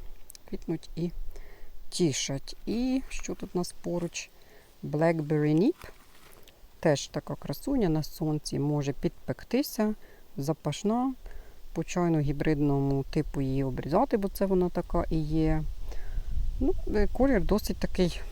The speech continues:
ніби й простіший, ніби й такий звичний для нас, але все одно має якийсь, все одно свій відтінок насиченості рожевого.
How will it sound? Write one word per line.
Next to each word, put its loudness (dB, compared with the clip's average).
ніби 4
й 4
простіший, 2
ніби 4
й 2
такий 2
звичний 2
для 6
нас, 4
але 2
все -2
одно 0
має -4
якийсь, -6
все -8
одно 0
свій -2
відтінок -2
насиченості -4
рожевого. -6